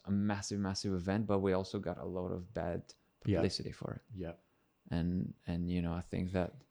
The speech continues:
Speaker 1: the government in Australia is calling vegans terrorists now <laughs>
Speaker 2: Mm.
Speaker 1: because of that.
Speaker 2: Mm.
Speaker 1: Um, so, I mean, it's obviously a good and a bad thing that
Speaker 2: Yeah.
Speaker 1: happened.
Speaker 2: Yep.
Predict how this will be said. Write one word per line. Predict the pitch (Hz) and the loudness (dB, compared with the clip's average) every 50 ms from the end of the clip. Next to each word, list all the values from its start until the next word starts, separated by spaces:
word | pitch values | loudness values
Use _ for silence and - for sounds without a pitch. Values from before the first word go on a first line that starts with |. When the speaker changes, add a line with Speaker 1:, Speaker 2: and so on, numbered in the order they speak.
| _ - | _ -2
Speaker 1:
the | - - 104 | 0 2 4
government | 90 107 98 95 104 123 120 107 95 85 | 6 6 6 6 8 8 8 6 6 6
in | 95 95 | 4 0
Australia | 95 92 - - - 104 104 92 104 90 90 | 0 0 -2 -2 2 2 4 4 4 4 4
is | 92 95 92 - - - _ _ _ _ _ _ _ _ _ - | 4 2 0 -2 -4 -8 _ _ _ _ _ _ _ _ _ -14
calling | - - - - 101 104 101 | -4 0 2 4 4 4 4
vegans | - 101 - - 101 - - - | 2 2 2 2 2 0 0 0
terrorists | - 135 120 117 82 67 - - | 0 2 2 2 0 -2 -2 -4
now | - 85 | -4 -4
<laughs> | - - | -2 -2
Speaker 2:
Mm. | - | -2
Speaker 1:
because | - 95 98 - 110 107 101 - | -2 -2 -2 0 0 0 2 2
of | 107 98 | 0 0
that. | 104 87 - - - - _ _ - | 0 0 -2 -4 -8 -16 _ _ -10
Speaker 2:
Mm. | 110 110 110 110 107 110 - _ _ - - 95 | -10 -10 -10 -10 -12 -14 -18 _ _ -4 0 0
Speaker 1:
Um, | 90 95 98 92 92 92 - - - _ _ _ _ _ _ - - _ - - | 2 4 4 2 2 0 -2 -6 -10 _ _ _ _ _ _ -20 -20 _ -8 -6
so, | - - 101 95 92 | -2 0 2 2 4
I | 90 90 | 4 6
mean, | 98 95 92 92 | 6 6 6 4
it's | 82 98 - - - - | 4 0 0 -2 -2 -2
obviously | - - 98 101 101 - - 92 | 0 2 2 2 2 4 4 4
a | 90 | 4
good | 92 92 98 95 | 6 6 6 6
and | 85 90 90 | 6 6 4
a | 87 | 4
bad | 87 87 87 90 - - | 4 2 0 0 -2 -2
thing | 95 95 95 92 95 107 | -2 -2 -2 -2 -2 -2
that | 104 104 | 0 2
Speaker 2:
Yeah. | 101 95 | 2 2
Speaker 1:
happened. | 90 - - 87 85 85 82 - - | 2 0 0 -2 -2 -2 -4 -4 -2
Speaker 2:
Yep. | 107 104 110 - - | 0 0 0 0 -4